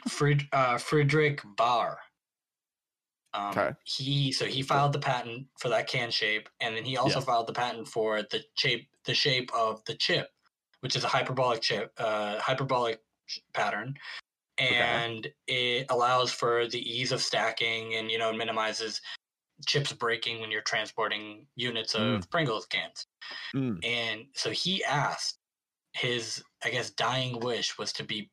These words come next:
Speaker 2: buried in the can that made him so popular.
Speaker 1: What?
Speaker 2: And so his
Speaker 1: <laughs>
Speaker 2: family, I guess, fulfilled that wish, and some of his ashes were buried in an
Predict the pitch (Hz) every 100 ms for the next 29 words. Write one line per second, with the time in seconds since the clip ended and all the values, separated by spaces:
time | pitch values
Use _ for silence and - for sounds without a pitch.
0 | - 113 120 107 82 82 - _ _ _
1 | _ _ _ _ _ _ - 117 135 139
2 | 139 131 135 135 - 127 123 113 104 104
3 | 107 107 113 107 - 98 95 104 101 92
4 | 82 82 - _ _ _ _ _ 120 135
5 | 247 440 453 - _ 120 117 113 - 113
6 | 113 107 104 - _ - 123 123 117 -
7 | - 539 - 135 104 104 101 - _ _
8 | _ _ _ 120 123 - 117 - 123 123
9 | 120 104 113 160 - - - - _ _
10 | - 110 104 - 120 135 143 - - 123
11 | 127 - 85 - - - _ 117 113 104
12 | 123 131 127 113 110 113 113